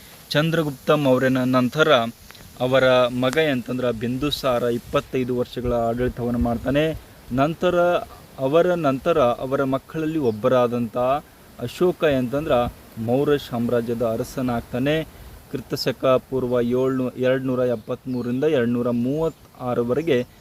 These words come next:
ಆಳ್ವಿಕೆಯನ್ನು ಮಾಡ್ತಾನೆ. ಪ್ರಾರಂಭದಲ್ಲಿ ನಾಲ್ಕು ವರ್ಷಗಳು ರಾಜನಾಗಲು ವಿರೋಧಿಸುತ್ತಿದ್ದ ತಮ್ಮ ಸಹೋದರರುಗಳ ದಂಗೆಯನ್ನ ಅಡಗಿಸುವ ಕಾರ್ಯದಲ್ಲಿ ತೊಡಗಿದ್ರು.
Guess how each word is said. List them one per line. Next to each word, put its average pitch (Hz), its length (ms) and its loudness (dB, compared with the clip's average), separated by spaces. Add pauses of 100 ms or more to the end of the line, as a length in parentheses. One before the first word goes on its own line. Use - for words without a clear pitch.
(180)
ಆಳ್ವಿಕೆಯನ್ನು 117 680 -2
ಮಾಡ್ತಾನೆ. 117 480 0 (4000)
ಪ್ರಾರಂಭದಲ್ಲಿ 196 760 4
ನಾಲ್ಕು 143 520 0
ವರ್ಷಗಳು 143 580 -4
ರಾಜನಾಗಲು 127 800 -2
ವಿರೋಧಿಸುತ್ತಿದ್ದ - 800 4 (220)
ತಮ್ಮ - 340 2
ಸಹೋದರರುಗಳ - 720 4
ದಂಗೆಯನ್ನ 123 760 0
ಅಡಗಿಸುವ 127 760 -2
ಕಾರ್ಯದಲ್ಲಿ 120 500 -6
ತೊಡಗಿದ್ರು. 117 520 -4